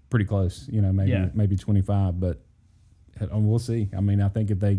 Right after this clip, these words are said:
Speaker 1: if they keep rolling and win some games in their conference, they could have a, have a good year for sure.
Speaker 2: Absolutely. And another game that we didn't get to talk about much last week, but really did kinda surprise us over here at T B D Sportscast and maybe even at the Dub, Twenty-two Auburn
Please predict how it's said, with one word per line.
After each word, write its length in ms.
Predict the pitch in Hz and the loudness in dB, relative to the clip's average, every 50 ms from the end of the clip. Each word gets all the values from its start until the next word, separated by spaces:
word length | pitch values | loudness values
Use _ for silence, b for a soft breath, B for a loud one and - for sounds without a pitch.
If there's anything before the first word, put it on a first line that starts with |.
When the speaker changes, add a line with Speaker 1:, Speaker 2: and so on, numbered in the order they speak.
| - - | -2 -4
Speaker 1:
if 140 | - 98 95 | -4 -2 0
they 100 | 101 101 | 0 0
keep 220 | 98 104 101 - | 0 -2 -2 0
rolling 320 | 107 101 107 120 113 101 | 2 2 2 2 2 2
and 120 | 95 98 95 | 2 0 2
win 120 | 101 101 98 | 0 0 -2
some 140 | - 98 | -2 -4
games 300 | 95 98 98 101 98 95 | -2 -2 0 0 0 0
in 60 | 95 92 | -2 -2
their 80 | 90 - | -4 -4
conference, 400 | - 98 101 107 - 98 - - | -4 -4 -4 -4 -6 -10 -14 -12
they 140 | - - 101 | -12 -12 -10
could 160 | - 92 92 | -8 -8 -6
have 160 | 92 90 85 85 | -6 -6 -6 -6
a, 100 | 90 - b b b b b b b b b - | -8 -10 b b b b b b b b b -6
have 120 | 104 98 | -4 -2
a 40 | 95 | 0
good 180 | 90 95 90 | 0 0 0
year 160 | 87 95 98 98 | 0 -2 -2 -2
for 120 | - 98 | -4 -6
sure. 220 | - - 110 104 - - - - | -10 -8 -8 -8 -8 -10 -10 -6
Speaker 2:
Absolutely. 760 | 127 127 139 143 - - 131 123 127 131 127 123 120 113 113 b b b b b b - | -4 -4 -4 -4 -6 -6 -4 -4 -4 -4 -4 -4 -4 -4 -6 b b b b b b -6
And 120 | - 170 | -4 -2
another 260 | 180 196 226 240 247 226 | -2 0 0 0 0 -2
game 580 | 165 139 151 147 135 131 120 110 101 101 - - _ _ _ _ _ | 0 0 0 0 0 0 -2 -4 -6 -10 -12 -14 _ _ _ _ _
that 120 | 135 143 | -6 -6
we 60 | 165 | -4
didn't 140 | 180 214 214 | -4 -4 -6
get 100 | 202 175 | -6 -8
to 40 | 185 | -8
talk 200 | - 175 156 139 | -8 -6 -6 -6
about 180 | 139 139 127 131 | -6 -6 -6 -6
much 160 | 127 120 - | -6 -8 -8
last 380 | 135 151 156 156 156 - - | -6 -4 -2 -2 -4 -4 -6
week, 160 | 139 123 120 - | -8 -8 -8 -8
but 120 | 131 - | -10 -10
really 420 | 98 151 175 208 240 240 233 220 190 | -8 -8 -6 -2 -2 0 0 0 -2
did 200 | 156 190 175 - | -2 -4 -6 -4
kinda 200 | - 180 151 147 | -4 -6 -6 -6
surprise 400 | - - - - 139 139 143 143 | -8 -8 -6 -4 -4 -2 -2 -4
us 120 | 139 - | -4 -4
over 160 | 143 127 131 | -4 -6 -4
here 140 | 127 131 127 120 | -4 -4 -4 -4
at 100 | 104 - | -6 -6
T 100 | - 135 | -6 -4
B 80 | 131 131 | -4 -4
D 80 | 127 | -4
Sportscast 560 | 123 - - 123 120 120 - 123 117 123 - | -6 -6 -6 -8 -8 -6 -6 -6 -6 -6 -6
and 80 | 123 127 | -6 -6
maybe 180 | 139 139 143 143 | -4 -4 -4 -2
even 300 | 131 123 135 127 135 117 | -4 -4 -4 -4 -6 -6
at 160 | - 117 123 - | -6 -8 -8 -8
the 60 | 113 | -8
Dub, 400 | 117 139 147 147 143 139 135 b b b b b b b b _ - | -6 -2 -2 0 0 -2 -2 b b b b b b b b _ -10
Twenty-two 460 | - 208 214 208 190 - 214 190 151 | -6 -4 -4 -4 -2 -2 -4 -2 -2
Auburn 580 | - 147 160 165 160 151 151 139 139 135 135 | -4 -2 -2 -2 0 0 0 0 0 -2 -4